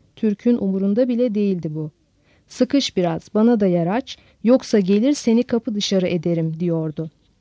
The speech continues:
Bu korkunç düşünceye inanmak istemeyenler,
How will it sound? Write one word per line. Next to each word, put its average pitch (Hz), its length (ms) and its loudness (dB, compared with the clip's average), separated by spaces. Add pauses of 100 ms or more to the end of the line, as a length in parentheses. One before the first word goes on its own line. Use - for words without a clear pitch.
(800)
Bu 240 100 4
korkunç 294 520 4
düşünceye 240 440 2
inanmak 233 520 0
istemeyenler, 185 760 0